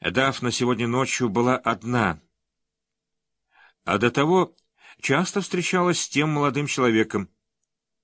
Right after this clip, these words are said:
Мистер Келлингем решил, что будет лучше, если представить все таким вот образом». Она, понимающе кивнула.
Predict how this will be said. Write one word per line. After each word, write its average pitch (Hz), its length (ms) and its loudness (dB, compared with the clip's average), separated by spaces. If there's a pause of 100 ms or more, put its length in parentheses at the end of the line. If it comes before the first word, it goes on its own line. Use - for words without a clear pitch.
(880)
Мистер 107 420 -2
Келлингем 107 480 0
решил, 113 500 -2 (460)
что - 220 -10
будет - 320 -4
лучше, 123 400 -4
если 113 460 -2 (1040)
представить 147 840 0 (800)
все 143 520 2 (160)
таким 110 360 -2
вот 107 220 -4
образом». 85 500 -4 (1500)
Она, 110 480 -2
понимающе 90 640 -2
кивнула. 73 500 -10